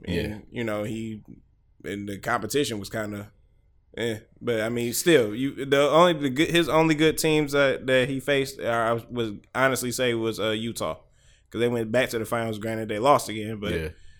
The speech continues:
Speaker 1: still, I just like, um, I'm like, okay, Michael Jordan. I know who Michael Jordan is. He's legendary. You know what I'm
Speaker 2: Well,
Speaker 1: saying?
Speaker 2: no, the Pistons.
Speaker 1: Uh, yeah, the Pistons whooping his ass. Pistons
Speaker 2: Yeah.
Speaker 1: and the Celtics.
Speaker 2: Yeah,
Speaker 1: But I'm talking
Speaker 2: Pistons
Speaker 1: about
Speaker 2: gave
Speaker 1: in
Speaker 2: them niggas hell.
Speaker 1: Right.
Speaker 2: Right.
Speaker 1: So I'm talking about his championship run.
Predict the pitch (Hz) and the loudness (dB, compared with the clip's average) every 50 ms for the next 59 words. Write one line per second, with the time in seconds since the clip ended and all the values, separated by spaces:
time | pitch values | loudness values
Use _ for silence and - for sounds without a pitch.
0 | - - _ - - - 156 135 107 90 - - _ _ _ - - - - _ | -20 -20 _ -12 0 4 4 4 4 2 -2 -10 _ _ _ -20 -20 -20 -20 _
1 | _ _ _ _ _ - _ _ _ _ - 147 180 185 160 160 143 143 139 131 | _ _ _ _ _ -20 _ _ _ _ 0 4 4 4 4 2 2 4 4 4
2 | 127 123 101 - - - 139 139 139 135 135 131 139 147 151 143 143 135 135 139 | 4 2 -2 -8 -4 0 0 2 4 4 2 4 4 4 4 4 4 4 4 2
3 | 151 - 147 135 135 131 131 143 147 147 135 156 165 165 135 - - 156 190 233 | 2 2 2 2 2 2 2 2 0 2 2 4 2 2 2 0 2 4 4 4
4 | 208 202 190 160 143 135 131 123 113 117 117 120 117 120 120 131 131 127 127 135 | 4 4 4 4 4 4 4 2 0 0 0 0 0 -2 -2 -2 -4 -4 0 2
5 | 143 135 123 123 120 113 107 104 107 110 120 127 123 117 120 131 147 147 147 139 | 2 4 4 2 -2 -2 -2 -2 -2 -2 -2 -2 0 4 4 4 4 4 2 0
6 | 135 135 127 117 - 147 135 - - 80 80 82 - - _ - - 90 87 - | 0 -2 -2 -2 -2 -4 -4 -2 -6 -10 -12 -12 -14 -18 _ -20 -20 -20 -20 -18
7 | _ - 104 117 120 123 123 120 107 98 - - 156 151 131 110 110 107 110 113 | _ -6 -4 -4 -2 0 0 0 0 -2 0 0 0 0 0 -6 -8 -6 -6 -6
8 | 107 - 107 113 113 107 110 110 107 - - 104 - 135 127 135 127 120 120 120 | -6 -6 -8 -8 -6 -6 -4 -4 -6 -6 -8 -10 -6 -4 0 0 0 0 0 -2
9 | 113 - 123 131 127 120 113 95 - - - - - 98 117 110 87 151 165 - | -2 -2 0 0 0 0 -2 -6 -10 -12 -16 -14 -12 -8 -6 0 4 4 8 8
10 | 170 160 151 143 143 143 - 107 104 104 95 87 92 107 131 131 107 87 80 80 | 8 10 10 8 8 8 6 4 2 0 -2 -2 -2 -4 -2 -2 -2 -2 -2 -6
11 | 80 - - 82 82 104 120 113 113 107 101 - - 98 95 85 151 135 151 170 | -10 -12 -12 -12 -12 -8 -4 -4 -4 -4 -4 -6 -6 -4 -4 0 2 2 2 4
12 | - 175 156 139 135 127 127 135 120 - - 156 147 131 120 123 113 - 127 117 | 6 6 8 8 6 6 6 2 2 2 2 2 2 2 2 -2 -2 -2 -2 -2
13 | 107 120 123 120 113 | -2 -2 -4 -4 -4